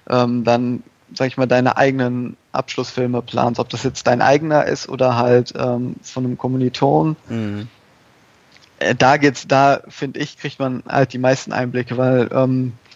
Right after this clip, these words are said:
Speaker 1: du wirst so ein bisschen ins kalte Wasser geworfen, du musst halt alles selber produzieren, so. Ähm,
Speaker 2: Okay,
Speaker 1: und
Speaker 2: aber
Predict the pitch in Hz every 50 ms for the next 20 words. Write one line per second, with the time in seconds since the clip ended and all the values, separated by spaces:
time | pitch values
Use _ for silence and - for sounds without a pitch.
0 | _ - 127 120 139 135 - 139 131 143 143 - 147 135 - - - 143 127 135
1 | 127 135 160 - 185 170 165 160 165 170 175 180 - - 139 123 123 131 127 -
2 | - 131 127 127 123 - - 139 143 139 127 - 143 139 135 135 131 131 - -
3 | - - - - - - - - - _ _ _ _ _ _ - - - 131 127
4 | 123 - - - - 143 156 165 180 185 185 196 _ _ - - - - - -
5 | - - - _ _ - - 135 143 151 160 165 165 180 - _ _ - - -
6 | - - - - - _ _ _ _ _ _ _ _ _ _ _ - 139 131 127
7 | 123 123 123 127 127 123 123 123 _ - 117 107 98 - - 98 101 107 120 131
8 | 123 123 123 127 131